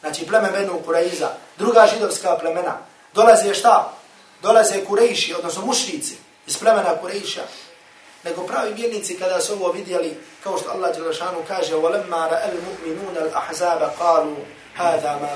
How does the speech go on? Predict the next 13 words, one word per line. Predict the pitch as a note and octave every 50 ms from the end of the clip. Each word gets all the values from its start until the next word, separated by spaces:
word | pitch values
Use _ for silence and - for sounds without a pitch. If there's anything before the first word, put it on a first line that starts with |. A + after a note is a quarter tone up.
| C#3+
وَعَدَنَا | D#3 D#3 C#3+ C#3 C3+ C3+ C3+ C3 B2
اللَّهُ | C3 C#3+ C#3 B2+ A2+ A#2
وَرَسُولُهُ.” | A#2 A2+ - - - - - - - - - - - - - - -
Kada | G3 G3+ G#3 G3
su | - - G3+
vjernici | G#3+ C4+ C4+ - - G#3+ G3+ G3 G#3
vidjeli | A3+ A#3+ G#3 G#3 - -
saveznike, | - F#3 F#3+ G3 F#3+ E3 C#3+ C#3 C3+ - - - - -
kada | - G3 G#3 G#3
su | - - A#3
vidjeli | C4+ A#3+ A#3+ A3 -
svog | - G#3+ G#3 F#3 E3
neprijatelja, | F3 G3+ G3 - G#3 G3+ F#3 - G3+ G#3 A3 A3+